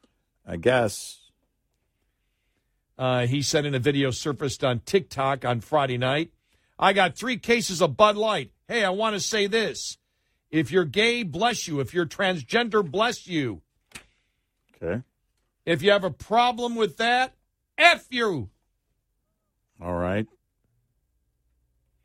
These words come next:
Speaker 2: Barkley made another impassioned speech the next night.
Speaker 1: Hmm.
Speaker 2: "I'm gonna buy some drinks for y'all.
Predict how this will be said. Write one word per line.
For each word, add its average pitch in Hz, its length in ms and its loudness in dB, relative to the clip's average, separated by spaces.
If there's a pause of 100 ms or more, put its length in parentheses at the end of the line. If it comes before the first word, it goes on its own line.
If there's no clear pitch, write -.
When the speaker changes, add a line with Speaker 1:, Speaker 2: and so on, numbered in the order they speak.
(420)
Speaker 2:
Barkley 151 320 2
made 151 160 0
another 151 260 0
impassioned 143 580 0
speech - 380 -6
the 139 120 -2
next 151 280 -2
night. 139 340 -2 (3500)
Speaker 1:
Hmm. 90 120 -8
Speaker 2:
"I'm 165 120 0
gonna 180 140 0
buy 226 320 6
some 202 240 -4
drinks 214 340 0
for 208 220 0
y'all. 233 600 0